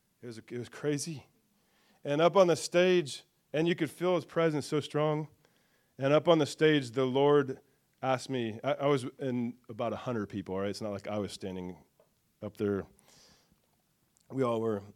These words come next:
<clears throat> But the Lord said, "Jesse, <clears throat> close your eyes." I'm like, "But you have to see <laughs> what, the, you have to look at it, right?" He said, "Close your eyes." I closed my eyes and just stood there for a moment.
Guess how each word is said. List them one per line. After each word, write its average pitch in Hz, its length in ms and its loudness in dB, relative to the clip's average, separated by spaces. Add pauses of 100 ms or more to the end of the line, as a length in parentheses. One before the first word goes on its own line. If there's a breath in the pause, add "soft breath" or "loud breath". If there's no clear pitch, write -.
<clears throat> 202 200 4 (500 soft breath)
But 131 80 -6
the 131 80 0
Lord 147 220 6
said, 135 180 0
"Jesse, 135 480 0 (160)
<clears throat> - 840 0
close 131 260 -6
your 120 100 -4
eyes." 110 460 -2 (1400)
I'm 110 60 -12
like, 92 240 -14 (1000)
"But 120 140 -2
you 113 60 -4
have 123 120 -4
to 107 60 -10
see 131 480 -10 (160)
<laughs> - 200 -20
what, 117 160 -8
the, - 80 -4
you - 240 -14
have 123 100 -8
to 123 60 -8
look 165 240 2
at 110 160 0
it, 90 100 -16 (1000 soft breath)
right?" 143 300 -6 (400)
He 104 80 -14
said, 104 160 -8
"Close 123 260 -6
your 123 140 -2
eyes." 107 400 -4 (460)
I 107 80 -12
closed 131 300 -6
my 120 100 -4
eyes 127 540 -4 (1040)
and 117 120 -12
just 113 180 -8
stood 120 300 -6
there 120 200 -2
for 120 160 -8
a 117 60 -6
moment. 120 420 -4